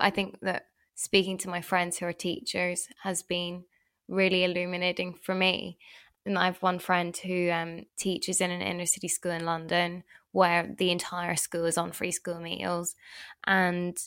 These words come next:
I think it's interesting that, I mean, I actually haven't spoken to someone who doesn't just have an extremely equivocal view on it, in that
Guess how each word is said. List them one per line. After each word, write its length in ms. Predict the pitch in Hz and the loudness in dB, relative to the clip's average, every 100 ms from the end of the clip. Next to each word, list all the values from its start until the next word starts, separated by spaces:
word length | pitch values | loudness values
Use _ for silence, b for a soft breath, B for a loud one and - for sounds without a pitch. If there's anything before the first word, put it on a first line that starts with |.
| _ _ _ | _ _ _
I 120 | - 254 | 4 4
think 220 | 339 302 | 4 2
it's 120 | 277 | 4
interesting 420 | 254 247 247 254 | 2 2 2 4
that, 220 | 226 - - | 4 2 0
I 100 | 226 | 2
mean, 200 | 226 226 B B | 4 2 B B
I 120 | - | 8
actually 640 | 247 262 262 - 262 247 - - - | 8 8 4 4 6 4 2 -6 -8
haven't 580 | 226 226 220 214 226 - | 6 8 8 4 -2 -2
spoken 540 | - - 196 196 208 202 | -4 2 2 2 -2 -2
to 100 | 214 | 0
someone 540 | 208 196 202 202 208 | 2 2 4 2 2
who 500 | 196 196 196 190 185 190 _ _ _ _ _ _ _ | -4 0 4 4 0 -6 _ _ _ _ _ _ _
doesn't 460 | 95 101 95 98 - | 6 6 6 2 -2
just 220 | - - | -4 -4
have 240 | - 190 | 0 0
an 80 | 190 | 0
extremely 680 | 196 - - 196 196 190 - | -4 -4 0 0 0 -2 -2
equivocal 880 | 196 - 190 190 - 190 185 185 190 _ | -4 -2 0 -2 -2 0 0 -2 -12 _
view 340 | 196 190 190 | -6 -2 0
on 160 | 190 190 | 0 2
it, 240 | 190 226 - _ | 2 2 -2 _
in 200 | 208 196 | -2 0
that 340 | 190 185 - | 2 2 0